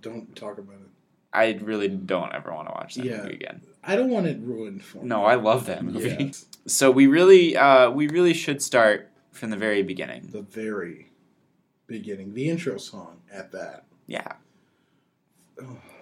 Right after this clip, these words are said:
Speaker 2: Three typical average kids.
Speaker 1: Inside a haunted mansion.
Speaker 2: Just by chance, they freed a ghost.
Speaker 1: Who made them Beetleborgs.
Speaker 2: They're the big bad Beetleborgs.
Speaker 1: Big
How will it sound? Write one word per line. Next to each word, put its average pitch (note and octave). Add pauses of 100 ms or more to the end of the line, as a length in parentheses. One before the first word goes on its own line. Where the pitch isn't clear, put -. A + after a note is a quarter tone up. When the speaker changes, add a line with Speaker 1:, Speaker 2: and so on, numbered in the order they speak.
(420)
Speaker 2:
Three F#3+
typical A3+
average C#3+
kids. C3
Speaker 1:
Inside C#3
a D3
haunted D3+
mansion. A#2+ (1000)
Speaker 2:
Just G3+
by A#3
chance, A#3+
they D#3+
freed F#3
a F#3
ghost. -
Speaker 1:
Who D3+
made C3+
them D#3 (100)
Beetleborgs. D3+ (600)
Speaker 2:
They're D3
the B2+
big D#3+
bad E3
Beetleborgs. F2+
Speaker 1:
Big F3